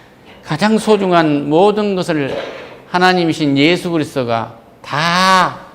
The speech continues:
내주고 값을 치러서 주고 속량해서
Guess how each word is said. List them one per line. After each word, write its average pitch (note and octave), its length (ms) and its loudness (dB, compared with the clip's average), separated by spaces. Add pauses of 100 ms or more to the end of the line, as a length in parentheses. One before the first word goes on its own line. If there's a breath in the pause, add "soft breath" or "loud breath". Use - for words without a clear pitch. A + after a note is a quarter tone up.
(200)
내주고 - 1900 -2
값을 D#3 840 -2 (260)
치러서 G3+ 520 0
주고 E3+ 580 -2 (1080)
속량해서 D#3+ 1000 0